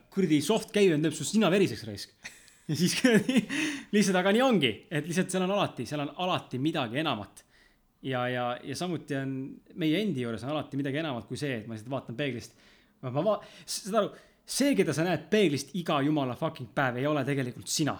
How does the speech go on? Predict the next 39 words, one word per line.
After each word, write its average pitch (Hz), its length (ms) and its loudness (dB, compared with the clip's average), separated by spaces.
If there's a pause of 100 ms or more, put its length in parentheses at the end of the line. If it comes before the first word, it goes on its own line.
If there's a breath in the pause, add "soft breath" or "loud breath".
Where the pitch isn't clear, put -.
(520)
Ehk 139 140 -2
siis 135 140 -8
sa 151 80 -4
lähed - 160 -4
peegli 202 260 2
ette, 151 380 -4
vaatad 151 400 -4
peeglist 151 320 -2
ennast, 131 320 -8 (320)
vaatab 156 240 -6
vastu 170 320 -4
mulle 131 160 -4
mingisugune 131 480 -4
vend, 165 240 -4
kellel 123 160 -6
on 131 80 -6
pikad 160 240 -2
juuksed 139 240 -6
praegu, 123 240 -6
on 120 140 -6
ju. 113 60 -8 (1500 soft breath)
See 143 180 -2
ei - 20 0
ole 170 160 0
mina, 135 300 -2
see 139 160 -6
ei - 20 -4
ole 156 140 -2
Kris. 147 220 -4 (640)
See - 120 -8
on 131 80 -2
minu 135 200 0 (320)
füüsiline 151 640 2
vorm 160 320 0 (320 soft breath)
siinses 170 480 0 (240 soft breath)
eksistentsis, 139 800 -4
kus 143 280 -4
on 131 120 -4
selline 135 460 0